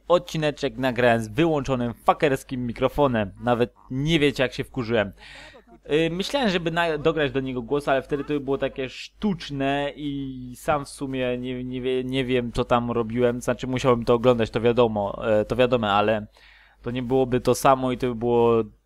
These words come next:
do dupy według mnie, więc po prostu wam powiem, co się stało. Stało się mianowicie to, że znale-, znaleźliśmy, em, linkę do tratwy, związaliśmy ją i teraz musimy ją zbudować do reszty, czyli żagiel.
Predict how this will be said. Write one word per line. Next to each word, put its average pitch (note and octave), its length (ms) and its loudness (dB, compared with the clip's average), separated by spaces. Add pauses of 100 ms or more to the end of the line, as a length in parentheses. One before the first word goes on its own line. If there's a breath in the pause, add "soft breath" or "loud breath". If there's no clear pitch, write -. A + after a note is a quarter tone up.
(120)
do D3 80 4
dupy D#3 340 4
według C#3+ 360 2
mnie, C#3+ 320 0
więc B2+ 340 -2
po A#2 120 -6
prostu B2 340 -4
wam A#2 160 0
powiem, C3 260 0
co C3 100 -8
się C#3 120 -8
stało. C3 480 2 (360 loud breath)
Stało G3 200 2
się G3 120 -6
mianowicie F3+ 420 -2
to, E3+ 180 4
że D#3 120 8
znale-, C#3+ 500 2
znaleźliśmy, C#3+ 1160 0 (220)
em, C3 1200 -6 (840 soft breath)
linkę C#3+ 720 4
do B2 580 8
tratwy, E3+ 680 4
związaliśmy D3 1000 0
ją C#3 360 -2
i A#2 100 -12
teraz A#2+ 220 2
musimy A#2 360 -4
ją A2+ 160 2
zbudować A2 600 0
do A2+ 140 -2
reszty, D#3 480 -2
czyli G#2 280 -10
żagiel. B2+ 760 2